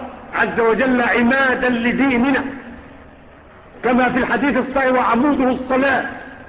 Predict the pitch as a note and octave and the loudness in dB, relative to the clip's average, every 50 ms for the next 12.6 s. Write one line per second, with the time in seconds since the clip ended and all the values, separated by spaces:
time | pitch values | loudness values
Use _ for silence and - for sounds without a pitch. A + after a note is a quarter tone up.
0 | - - - - - - - - - - - - - - - G#3 A#3+ C4+ C4 C#4 | -20 -20 -20 -20 -20 -20 -20 -20 -20 -20 -20 -20 -20 -8 -2 0 0 2 2 2
1 | C#4+ C#4 B3+ - - - - C4 C4+ C#4+ C#4+ C4 - - - - - - - - | 2 2 0 -2 -4 -2 0 0 2 2 2 0 0 -2 -4 -8 -12 -14 -16 -16
2 | - - - - - - - - - - - - - - - - - - - - | -16 -18 -18 -20 -20 -20 -20 -20 -20 -20 -20 -20 -20 -20 -20 -20 -20 -20 -20 -20
3 | - - - - - C#4+ D4+ C4+ - C4+ A#3+ C#4+ B3+ D4 D4+ C#4+ C#4+ D4+ D4 D4 | -20 -18 -8 -2 0 2 2 2 2 2 2 2 2 2 2 2 2 2 2 2
4 | C#4+ D4 F4 D#4+ - C#4+ D4+ D4+ - - C#4+ C#4+ C#4+ D4 C#4+ - D4 - - - | 2 2 2 2 2 2 2 2 2 2 2 2 2 2 2 0 -2 -6 -10 -12
5 | - - - - - - - - - - - - - - - - - - - - | -12 -14 -14 -16 -18 -20 -20 -20 -20 -20 -20 -20 -20 -20 -20 -20 -20 -20 -20 -12
6 | - - G#3+ C#4+ D4 D4 C#4 B3 - - C#4 - - - - C#4 D4+ D4+ D4+ - | -4 -2 0 2 2 2 2 0 0 0 -2 -2 -2 -2 -2 0 2 2 2 2
7 | C#4+ C#4+ C#4 C#4 C#4 C4 D4+ D#4+ C#4+ C4+ - - G#3 - - - - - - - | 2 2 2 2 2 2 4 4 2 2 2 0 -2 -4 -6 -14 -16 -16 -18 -18
8 | - - - - - - - - - - - - - - - - - - - - | -20 -20 -20 -20 -20 -20 -20 -20 -20 -20 -20 -20 -20 -20 -20 -20 -20 -8 -4 -2
9 | A3 C4+ D4 - D4+ D#4 C#4+ B3 D#4 - C#4 D4+ E4+ E4 C4+ D4 D4 C#4+ D4+ E4 | 0 0 0 0 0 0 0 2 2 2 2 2 2 2 2 2 2 2 4 2
10 | D#4+ D4 - - - - - - - - - - - - - - - - - - | 2 2 0 -2 -6 -10 -12 -14 -16 -16 -18 -18 -18 -20 -20 -20 -20 -20 -20 -20
11 | - - - - - - - - C4 B3+ - - C#4+ E4+ F4+ F4 F4+ D#4+ D4 D4 | -20 -20 -20 -20 -20 -16 -8 -4 -2 -2 0 2 2 2 2 2 2 2 2 2
12 | C#4+ D4 D4 D4 D#4 E4+ E4 D#4 C#4 C#4 - | 2 2 0 0 0 0 2 2 2 0 -2